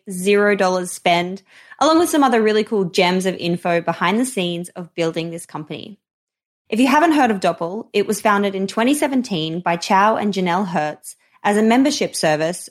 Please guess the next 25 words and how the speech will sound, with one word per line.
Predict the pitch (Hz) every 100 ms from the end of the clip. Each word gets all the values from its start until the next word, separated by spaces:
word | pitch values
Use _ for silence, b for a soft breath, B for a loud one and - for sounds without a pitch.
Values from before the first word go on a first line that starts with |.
| -
reimagining | 208 247 220 202 208 208 208
how | 175
parents | - 202 233 240
shop | - 175
for | 190
their | 175
kids. | 180 160 123 - - - _ _ _ b b b
It | -
was | 208 -
created | 240 214 214 214
to | 220
make | 175 -
parents' | 214 214 240 247
lives | 190 170 - -
easier | 269 262 202 170 165 190 b b _
and | 330 349
a | 269
lot | 185
more | 185 180
fun | 185 170 180
by | 180
delivering | 180 185 175 170 170
quarterly | - 247 247 254 254
Doppel | 208 190 190 196 180
drops | - 175 -